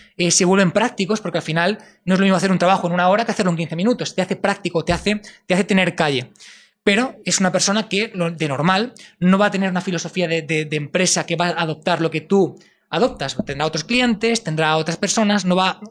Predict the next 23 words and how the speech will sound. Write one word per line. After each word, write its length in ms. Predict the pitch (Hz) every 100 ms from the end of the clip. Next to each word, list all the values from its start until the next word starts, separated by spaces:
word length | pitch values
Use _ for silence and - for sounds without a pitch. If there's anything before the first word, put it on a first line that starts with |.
| -
a 40 | 175
estar 200 | 156 175
tan 120 | 175
involucrada. 540 | 160 151 143 131 127 - - _ _
Pero 180 | 196 190
el 80 | 185
salto 600 | - 262 262 226 254 - _ _
entre 400 | 202 185 170 170 -
un 140 | 220
pequeño 300 | 226 220 208
equipo 300 | 175 208 160
y 80 | 156
un 80 | 190
gran 200 | 196 196
equipo 400 | 190 170 - - - - _
pasa 240 | 202 190 233
porque 240 | 208 185
los 160 | 170 -
freelance 520 | 190 220 214 285 - _ _ _ _ -
formen 300 | 214 226 226
en 100 | 202
cierta 320 | 220 208 208
parte 320 | 196 180 226